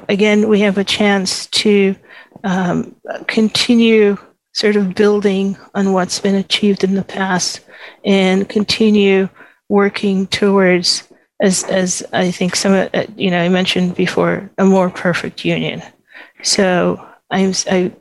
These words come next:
I so much appreciate Next Gen inviting us to talk with you and to share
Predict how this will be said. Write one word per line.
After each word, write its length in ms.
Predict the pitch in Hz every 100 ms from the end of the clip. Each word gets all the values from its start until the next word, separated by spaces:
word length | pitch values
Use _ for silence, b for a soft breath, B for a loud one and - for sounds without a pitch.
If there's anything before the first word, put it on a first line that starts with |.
| _ _
I 80 | 180
so 300 | 175 - 220
much 260 | 220 208 -
appreciate 920 | - - 208 - - 196 185 - - -
Next 320 | 214 190 -
Gen 340 | - 185 185 190 B B B _
inviting 540 | 208 202 185 185 190 185
us 280 | 180 - -
to 340 | - 185 175
talk 480 | - - 190 185 -
with 200 | 226 -
you 260 | 233 240 233 B B B -
and 160 | 190
to 120 | - 196
share 520 | - 202 196 196